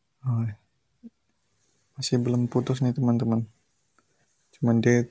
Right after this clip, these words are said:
dia tergores-gores nih, teman-teman ya. Oke.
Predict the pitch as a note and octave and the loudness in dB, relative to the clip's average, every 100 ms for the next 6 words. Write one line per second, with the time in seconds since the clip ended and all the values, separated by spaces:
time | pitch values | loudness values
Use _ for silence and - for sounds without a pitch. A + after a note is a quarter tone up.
0 | - C3 B2 A#2+ A#2 B2 A#2 A#2 A#2+ - | -2 2 4 4 2 2 6 4 4 6
1 | A#2+ A#2+ B2 A2+ A2+ A2 A2 A2 A2 A#2+ | 8 8 4 2 2 2 2 2 2 0
2 | - _ _ - _ _ _ _ _ _ | -6 _ _ -20 _ _ _ _ _ _
3 | _ _ _ _ _ _ _ _ _ _ | _ _ _ _ _ _ _ _ _ _
4 | _ _ C4 _ _ _ - C3+ - - | _ _ -20 _ _ _ -6 -6 -2 0
5 | B2+ | 2